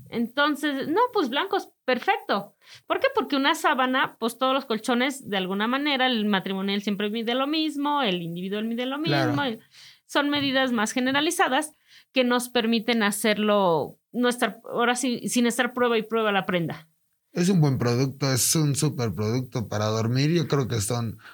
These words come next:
Speaker 2: son muy caros en cualquier lugar, en Walmart, o si lo estás viendo ya en un lugar que, que todos vamos a comprar,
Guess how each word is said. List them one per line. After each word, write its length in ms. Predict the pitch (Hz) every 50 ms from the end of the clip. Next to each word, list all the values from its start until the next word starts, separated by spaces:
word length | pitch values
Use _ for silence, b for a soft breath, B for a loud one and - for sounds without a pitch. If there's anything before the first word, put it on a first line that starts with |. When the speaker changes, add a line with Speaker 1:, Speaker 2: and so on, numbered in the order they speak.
| B
Speaker 2:
son 200 | B - 135 135
muy 220 | 143 156 160 147 151
caros 400 | - 139 139 139 143 160 151 151
en 140 | 147 135 -
cualquier 340 | 120 113 104 101 127 127
lugar, 480 | 123 127 131 123 123 123 123 123 120 120
en 220 | 120 113 110 110 104
Walmart, 640 | 95 98 - 123 127 131 131 131 127 127 127 98 -
o 100 | 117 113
si 120 | 104 - 120
lo 100 | 110 110
estás 220 | 104 - 123 127
viendo 240 | 120 135 135 135 139
ya 140 | 139 135 131
en 80 | 131
un 100 | 135 135
lugar 400 | 135 135 117 131 131 123 123 117 b b b b b _
que, 220 | 131 123 113 101 -
que 180 | - 117 117
todos 340 | 104 - - 156 156 165 170 170
vamos 240 | 170 170 165 147
a 80 | 160 127
comprar, 580 | 131 139 135 - 135 135 139 147 170 208 -